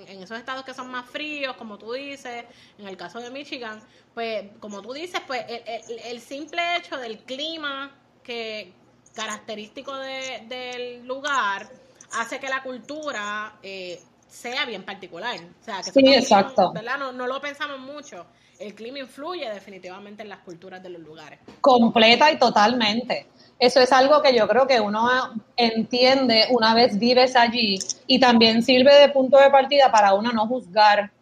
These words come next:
Speaker 2: el comportamiento de ellos, ¿verdad?
Speaker 1: Ujú, ujú.
Speaker 2: Porque uno tiene que entender que cuando tú vas a un lugar, yo tengo mis costumbres, pero ellos tienen sus costumbres.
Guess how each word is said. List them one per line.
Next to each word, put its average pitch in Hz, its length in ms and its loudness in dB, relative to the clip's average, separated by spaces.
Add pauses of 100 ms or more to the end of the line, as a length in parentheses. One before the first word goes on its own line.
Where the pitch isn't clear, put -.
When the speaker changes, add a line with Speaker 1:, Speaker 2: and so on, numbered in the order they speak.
(120)
Speaker 2:
el 233 140 0
comportamiento 226 800 2
de 254 240 6
ellos, 233 360 -2 (180)
¿verdad? 220 340 0
Speaker 1:
Ujú, 277 380 -14
ujú. 240 120 -16 (200)
Speaker 2:
Porque 254 520 4
uno 240 220 0
tiene 254 260 2
que 269 200 4
entender 277 600 0
que 214 140 -6
cuando 202 240 -4
tú 202 80 -10
vas 208 140 -2
a 233 40 -6
un 247 60 -8
lugar, 262 460 2 (1040)
yo 196 140 2
tengo 214 200 2
mis 269 140 4
costumbres, 294 540 2
pero 214 160 4
ellos 214 200 2
tienen 269 220 4
sus 330 140 -2
costumbres. 240 640 0